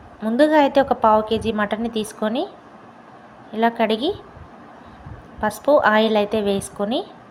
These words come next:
కొన్ని వాటర్ అయితే వేసుకొని ప్రెషర్ కుక్కర్లో అయితే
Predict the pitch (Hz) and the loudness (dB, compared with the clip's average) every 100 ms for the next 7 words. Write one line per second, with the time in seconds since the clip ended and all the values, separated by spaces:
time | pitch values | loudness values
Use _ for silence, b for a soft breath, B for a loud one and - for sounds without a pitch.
0 | - - 214 240 214 196 220 262 226 220 | -12 -6 -2 0 2 2 4 2 2 0
1 | 196 202 - 220 330 453 B B - 202 | -2 -4 -4 -2 -2 -4 B B -8 -4
2 | 202 226 233 226 214 202 196 196 190 302 | 0 0 0 0 0 2 2 0 0 -2